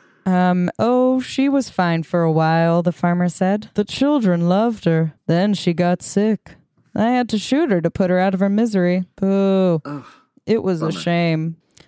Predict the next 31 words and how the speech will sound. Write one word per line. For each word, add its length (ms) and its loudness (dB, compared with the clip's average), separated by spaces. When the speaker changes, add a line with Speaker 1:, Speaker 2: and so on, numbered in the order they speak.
Speaker 1:
Despite 460 -2
himself, 600 -2
John 440 0
breathed 400 -2
a 60 -2
sigh 360 -2
of 80 -4
relief. 640 -4
He 160 -2
had 160 2
often 340 0
wondered 380 0
if, 260 -2
in 140 0
some 380 -2
crazy 440 -2
way, 320 2
through 220 -2
some 200 -2
strange 380 -2
accident, 580 -2
Bess 300 -2
would 240 0
kill 200 -4
him. 220 -10
Now, 340 0
of 140 -2
course, 540 -4
she 220 -10
could 180 -10
not. 260 -4